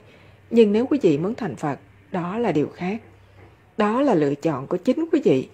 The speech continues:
là con đường của chính mình. Tôi sẽ không can thiệp. Lúc bây giờ khi quý vị muốn thành Phật,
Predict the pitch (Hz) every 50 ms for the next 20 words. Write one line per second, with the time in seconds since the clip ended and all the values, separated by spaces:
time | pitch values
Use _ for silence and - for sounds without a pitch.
0 | - - _ _ - - 214 208 180 - - 220 214 196 180 190 180 160 151 147
1 | - 240 - - 220 233 285 320 277 196 151 123 - _ - _ _ _ _ _
2 | _ - - _ _ _ _ - 220 202 185 175 - 220 226 - 214 185 175 -
3 | 190 175 160 - 175 139 113 - - - _ _ _ _ _ _ - - 277 277
4 | - 277 247 233 202 175 165 160 156 - 220 226 214 233 254 233 175 151 165 175
5 | 208 233 254 196 160 151 - - 156 135